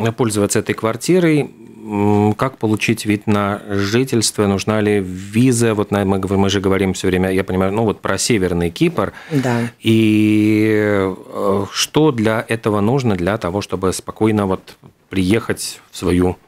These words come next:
Speaker 1: вновь приобрет-, ну, приобретенную квартиру?
Speaker 2: Да. Что касается вида на жительство, резиденции острова, э,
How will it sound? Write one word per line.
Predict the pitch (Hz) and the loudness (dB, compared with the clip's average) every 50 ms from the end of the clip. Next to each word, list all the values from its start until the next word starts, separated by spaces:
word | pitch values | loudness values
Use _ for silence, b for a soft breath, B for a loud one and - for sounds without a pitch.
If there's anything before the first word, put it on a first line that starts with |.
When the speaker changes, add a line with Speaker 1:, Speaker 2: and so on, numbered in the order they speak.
| _ _ _ _ - - | _ _ _ _ -2 0
Speaker 1:
вновь | 95 92 92 90 98 104 104 107 113 104 - - - - | 2 2 2 2 2 2 2 2 0 0 -4 -8 -12 -4
приобрет-, | - 104 104 101 92 98 101 98 107 | -2 0 0 2 2 0 0 0 0
ну, | 117 113 98 | 0 -2 -2
приобретенную | 90 - - 101 107 101 101 98 95 - 113 101 101 95 | -2 -2 0 0 0 2 0 0 0 2 2 2 2 0
квартиру? | - 95 95 92 - - 82 - - _ - | 2 0 -2 -2 -4 -8 -10 -12 -14 _ -4
Speaker 2:
Да. | - 156 156 156 139 127 135 131 127 127 127 B B B B B B B | 0 2 2 2 2 0 0 0 -2 -2 -4 B B B B B B B
Что | - - - 226 | -4 -2 -2 0
касается | 226 247 240 233 - 240 233 240 226 - - 220 | 0 0 0 2 2 4 4 4 2 2 2 2
вида | 202 240 220 175 220 | 2 4 4 4 4
на | 214 214 214 214 | 4 4 4 2
жительство, | 202 190 240 277 320 320 - - 240 196 - - - 160 | 2 4 4 4 4 4 2 2 2 2 0 0 0 0
резиденции | 165 170 165 147 180 170 147 180 175 160 151 131 - - 151 147 | 2 2 2 2 2 2 4 2 4 4 2 2 2 2 2 2
острова, | 151 143 139 131 123 - - - 131 127 131 127 127 - - - - | 4 4 2 2 0 -2 -4 -2 0 0 2 0 0 -2 -2 -6 -6
э, | - | -4